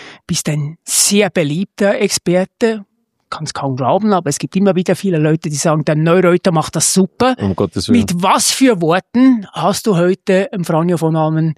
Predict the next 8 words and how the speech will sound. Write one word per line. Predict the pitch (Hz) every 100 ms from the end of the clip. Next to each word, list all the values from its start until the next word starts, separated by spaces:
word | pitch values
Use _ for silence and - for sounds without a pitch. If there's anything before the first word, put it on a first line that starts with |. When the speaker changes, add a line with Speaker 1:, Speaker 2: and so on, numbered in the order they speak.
| - - -
Speaker 1:
seinen | - 175 170
Olympiasieg | 165 175 202 233 220 - 190 185 -
im | 180
Super-G | - 160 - - 131
kommentiert? | 156 131 131 92 - - - _ _ _ _ _ _ _ _ _ _ _ _ _ - - - - _ _ _ _ _ _ -
Speaker 2:
Ähm, | 131 160 190 190 180 - - - - - -
mit | 117 147 165 - - - - - _ _ _ _ _
unglaublich, | - 151 120 120 131 160 - - -